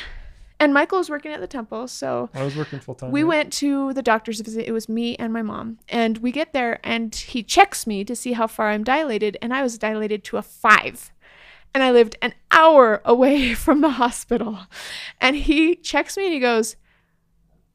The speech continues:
Speaker 1: "Okay, go to the hospital right now." And I was like,
Speaker 2: Didn't,
Speaker 1: "Oh."
Speaker 2: didn't he say, like, "Don't go home"?
Speaker 1: Well, I said, I said, "Oh, okay, I'll just run home and grab my bag really quick." And he said, "Uh-uh,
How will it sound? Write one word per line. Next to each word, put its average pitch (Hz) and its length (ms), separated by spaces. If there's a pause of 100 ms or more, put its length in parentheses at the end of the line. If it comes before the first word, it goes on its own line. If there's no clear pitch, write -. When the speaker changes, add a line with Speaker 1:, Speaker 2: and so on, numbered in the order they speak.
(140)
Speaker 1:
"Okay, 349 420 (1300)
go 302 140
to 320 100
the 320 120
hospital 254 600
right 226 380
now." 226 320
And 247 100
I 247 80
was 254 100
like, 220 220
Speaker 2:
Didn't, - 100 (380)
Speaker 1:
"Oh." 427 360
Speaker 2:
didn't 190 120
he 202 60
say, 185 160
like, 139 260
"Don't 127 200
go 202 160
home"? 156 400
Speaker 1:
Well, 339 140
I 311 100
said, 311 340 (300)
I 294 80
said, 277 280 (180)
"Oh, 269 240
okay, 233 260
I'll 220 120
just 269 200
run 269 140
home 254 160
and 233 100
grab 233 180
my 214 120
bag 208 280
really - 180
quick." 240 180
And 226 80
he 233 80
said, 226 260 (200)
"Uh-uh, 311 560